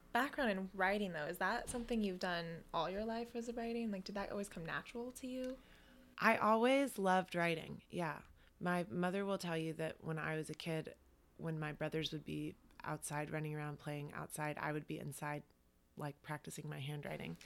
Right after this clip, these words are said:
Speaker 1: Oh, wow.
Speaker 2: <laughs> I loved reading. I loved writing, um, always. And, um, if you had asked me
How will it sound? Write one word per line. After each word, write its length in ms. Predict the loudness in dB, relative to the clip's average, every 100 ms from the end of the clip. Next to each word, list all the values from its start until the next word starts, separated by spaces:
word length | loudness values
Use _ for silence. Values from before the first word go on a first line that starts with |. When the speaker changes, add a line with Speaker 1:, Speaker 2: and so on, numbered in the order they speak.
| -10
Speaker 1:
Oh, 260 | -10 -6 -8 4 10
wow. 60 | 10 8 2
Speaker 2:
<laughs> 300 | -2 -6 8
I 100 | 12
loved 300 | 12 12 12
reading. 360 | 12 12 12 10
I 100 | 10
loved 260 | 10 8
writing, 500 | 8 8 8 6 2 2
um, 440 | 4 4 2 -2 -6 -14 -18 4
always. 600 | 8 10 8 4 -4 -10 -14 -20 -20 -20 -8 2
And, 640 | 6 8 8 6 6 2 -4 -10 0
um, 460 | 4 6 6 4 0 -2
if 140 | 2
you 80 | 6
had 100 | 8
asked 220 | 8 6
me 240 | 4 4